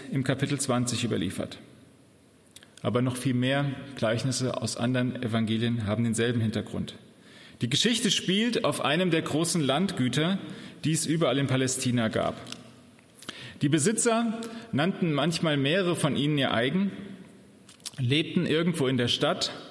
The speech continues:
oder vielleicht sogar im Ausland und überließen eben diese Ländereien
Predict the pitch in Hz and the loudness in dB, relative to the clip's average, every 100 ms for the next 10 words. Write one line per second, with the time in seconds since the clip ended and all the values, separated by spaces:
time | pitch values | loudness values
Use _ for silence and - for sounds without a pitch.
0 | - - - - - - - - 123 123 | -20 -20 -20 -20 -20 -20 -20 -6 0 0
1 | 123 131 131 - 123 123 - 139 175 180 | 2 2 2 0 2 2 0 0 0 0
2 | 180 196 - 143 135 127 123 135 185 151 | 0 -2 -2 -2 0 2 2 0 0 0
3 | 117 151 139 127 120 135 123 107 113 156 | 2 2 0 2 2 2 2 2 2 2
4 | 180 175 | 0 -2